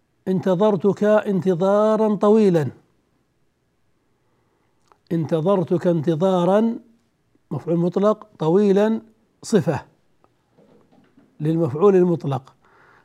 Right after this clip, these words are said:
يجوز أن تقول: "انتظرتك طويلا". فإذا قلت: "انتظرتك طويلا"، فطويلا كيف نعربها؟ ما نقول نعت،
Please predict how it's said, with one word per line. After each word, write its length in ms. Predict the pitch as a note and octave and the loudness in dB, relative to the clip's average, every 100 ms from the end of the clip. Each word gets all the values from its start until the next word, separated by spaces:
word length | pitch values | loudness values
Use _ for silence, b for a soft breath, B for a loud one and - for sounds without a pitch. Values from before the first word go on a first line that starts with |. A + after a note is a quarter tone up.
| b | b
يجوز 360 | F3+ F3+ D4 B3+ | 0 4 6 6
أن 200 | C4 A3+ | 2 2
تقول: 400 | A3+ A3 A#3+ B3+ G#3 | 0 4 4 4 2
"انتظرتك 920 | G#3 F#3+ F3+ G3 A3 F#3+ A#3 A3+ G3+ | -2 0 0 2 0 0 0 0 0
طويلا". 640 | - F#3 G#3 G3 D#3+ B2+ - _ _ _ _ _ _ _ _ _ _ _ _ _ _ _ _ _ - | 0 2 4 4 2 -2 -8 _ _ _ _ _ _ _ _ _ _ _ _ _ _ _ _ _ -4
فإذا 340 | F3+ G#3 A3 | 0 2 2
قلت: 260 | - B3+ A#3 | 2 2 2
"انتظرتك 640 | G#3 G#3+ A#3+ G#3 A3 A3 | 2 4 4 4 0 0
طويلا"، 640 | G#3 G#3+ G#3+ G3 G3+ G#3+ - - | 2 4 4 4 2 0 -6 -8
فطويلا 580 | G3 G3 A3 A#3+ A#3 | -2 2 2 2 0
كيف 240 | G#3+ A#3+ G#3 | 4 4 4
نعربها؟ 800 | A3 F#3+ G#3+ F#3+ F3 G3 G#3 - _ _ _ _ _ | 2 2 2 4 4 2 0 -8 _ _ _ _ _
ما 160 | F3+ B3 | -6 0
نقول 300 | B3 A#3+ A3+ | 2 4 4
نعت، 320 | A3+ D#3 | 4 2